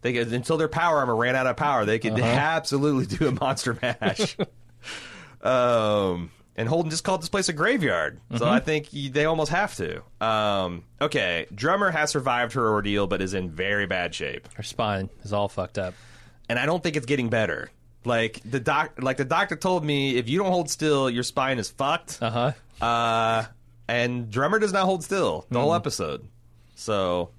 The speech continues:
Speaker 1: uh,
Speaker 2: No, she, she sets to work immediately trying to build a contraption to let her walk.
Speaker 1: Right, right. And I, as soon, as soon as she drug herself over that mech part stash, I'm like, "Fuck yes, Robo Drummer."
Speaker 2: <laughs>
Speaker 1: Robo Drummer, baby.
Speaker 2: Uh-huh.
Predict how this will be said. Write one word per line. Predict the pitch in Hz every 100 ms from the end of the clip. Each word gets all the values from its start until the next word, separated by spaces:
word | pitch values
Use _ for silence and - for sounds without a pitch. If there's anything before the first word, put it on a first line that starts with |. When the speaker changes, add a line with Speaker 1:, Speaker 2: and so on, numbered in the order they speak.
| - - -
Speaker 1:
uh, | 101 101
Speaker 2:
No, | 202 220 131
she, | - 156 147 139
she | 139 160 147 135 - -
sets | - 165 - -
to | 139
work | 143 143 -
immediately | 139 135 135 127 123
trying | 117 127 123
to | 104
build | - 123 127 120
a |
contraption | 113 113 123 117 - 113
to | 107
let | 110 117
her | 107
walk. | - 131 104 90 - -
Speaker 1:
Right, | 110 101 87 76 - -
right. | 98 92 78 -
And | 127
I, | 139
as | 135 131
soon, | - 180 180 175 170 - -
as | 147
soon | - 220 226
as | 214
she | 196
drug | 139 147 151
herself | 147 139 143 131
over | 127 123 117
that | 98
mech | 98 107 -
part | 120 113
stash, | - 120 113 110 110 -
I'm | 107 107
like, | 104 101 95
"Fuck | - - 110 107 -
yes, | 104 90 87
Robo | 92 98 95 90
Drummer." | 87 87 85 254 80 - 214 - - 175
Speaker 2:
<laughs> | - 175 165 - - 101
Speaker 1:
Robo | 117 117 120 117 113
Drummer, | 110 110 107 110
baby. | 101 104 104
Speaker 2:
Uh-huh. | 117 131 131 131